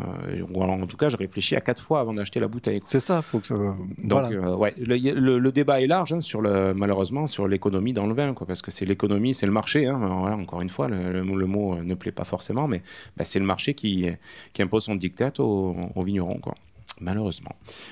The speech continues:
Speaker 1: Enfin, voilà, c'était, c'était un petit peu tout ça, euh, par rapport, euh,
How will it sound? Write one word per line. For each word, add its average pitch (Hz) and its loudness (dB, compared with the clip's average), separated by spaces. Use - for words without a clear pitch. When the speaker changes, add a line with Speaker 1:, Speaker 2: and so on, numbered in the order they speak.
Speaker 1:
Enfin, 208 2
voilà, 147 6
c'était, 135 4
c'était 147 0
un 143 4
petit - -6
peu - -4
tout 101 -8
ça, 135 -2
euh, 120 0
par 92 -6
rapport, 92 -4
euh, 92 -2